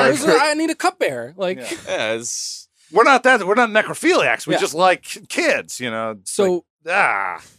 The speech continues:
Speaker 1: this,
Speaker 2: ah.
Speaker 1: this battle
Speaker 2: Romans are gross.
Speaker 1: This battle that turns into a slaughter is so complete and s-, confined to such a small area that there are stories told for generations that the farms in this area are uncommonly fertile and bountiful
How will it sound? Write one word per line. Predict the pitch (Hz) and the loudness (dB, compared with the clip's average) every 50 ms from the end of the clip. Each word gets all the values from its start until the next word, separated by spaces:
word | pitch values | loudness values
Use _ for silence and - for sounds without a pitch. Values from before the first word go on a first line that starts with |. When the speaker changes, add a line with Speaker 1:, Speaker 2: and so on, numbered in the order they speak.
| _ | _
Speaker 1:
this, | - 196 208 | -2 0 2
Speaker 2:
ah. | 202 165 131 101 101 107 101 | 2 2 0 0 -2 -4 -4
Speaker 1:
this | 220 240 - - - - - 208 | -4 -6 -6 -10 -12 -14 -14 -16
battle | 190 170 156 160 165 180 185 208 | -8 -2 0 2 4 6 6 6
Speaker 2:
Romans | 214 202 156 120 | 6 4 2 -2
are | 107 85 | -8 -10
gross. | - 107 113 120 117 104 90 - - - _ _ _ 196 | -8 -4 -2 0 0 0 -2 -6 -14 -20 _ _ _ -20
Speaker 1:
This | 190 175 - 208 240 220 | -20 -10 -6 -4 -4 -2
battle | - 214 208 202 190 180 | 2 2 4 4 4 4
that | 165 151 - | 2 0 0
turns | 175 175 175 170 160 | 0 0 0 0 0
into | 170 156 160 151 | -2 -2 -2 -4
a | 135 | -4
slaughter | - - - 120 113 110 98 107 107 123 - _ _ _ _ | -4 -8 -6 -4 -4 -4 -4 -6 -8 -12 -16 _ _ _ _
is | 151 143 139 135 135 | -6 -6 -4 -4 -6
so | - - - - - 202 208 208 208 208 220 220 208 196 - - _ | -6 -8 -8 2 4 6 8 8 6 6 4 2 -2 -4 -8 -12 _
complete | - 170 156 - - - 135 127 123 - _ | -6 -6 -6 -8 -10 -10 -10 -10 -10 -10 _
and | - 139 135 | -10 -10 -8
s-, | 127 - - | -8 -10 -12
confined | - - 170 143 - - 156 165 165 156 | -10 -10 -10 -4 0 2 2 2 2 0
to | 151 | -2
such | 131 - - 180 170 - | -6 -4 -4 -4 -6 -6
a | 170 | -8
small | 156 - - - 156 147 143 127 | -10 -8 -4 0 2 2 4 2
area | 113 123 123 123 113 98 87 95 110 - _ _ _ _ _ _ _ _ _ | 2 0 0 0 0 -2 -6 -8 -10 -14 _ _ _ _ _ _ _ _ _
that | - 156 151 | -2 0 2
there | 170 165 156 | 2 2 2
are | 156 | 0
stories | 147 - - - 196 190 202 202 190 180 - | -2 -6 -4 0 2 2 4 2 2 0 -4
told | - - 170 156 151 147 135 131 | 0 2 2 4 4 2 0 -2
for | - - 139 131 127 120 | -4 -2 -2 -2 -2 -4
generations | 120 120 147 147 147 139 139 139 139 135 127 - 127 117 110 107 104 - | -2 0 2 2 2 2 2 0 0 0 -4 -8 -8 -10 -10 -12 -12 -6
that | - 117 110 110 110 - _ _ | -4 -4 -4 -4 -6 -10 _ _
the | - 139 131 131 123 120 | 0 2 4 4 2 0
farms | - - - - 165 165 175 175 175 170 156 151 | -2 -4 2 4 6 6 6 6 2 0 -2 -2
in | 143 | -4
this | 135 135 131 - - | -4 -6 -6 -4 -4
area | 127 117 117 113 113 107 107 110 110 - | -4 -2 -2 -4 -4 -4 -6 -8 -8 -8
are | - 127 123 120 - _ | -6 -6 -6 -6 -8 _
uncommonly | 156 147 160 175 165 - - 160 156 151 151 143 135 131 127 | -6 -4 -4 -4 -6 -4 -2 0 0 0 0 -4 -6 -8 -10
fertile | - - - - 139 139 135 139 131 131 | -12 -8 -2 2 2 4 4 4 4 2
and | 127 120 117 113 | 0 -4 -10 -6
bountiful | 117 120 120 123 120 - 120 - - - - - | -4 -4 -4 -4 -6 -8 -12 -14 -18 -20 -20 -20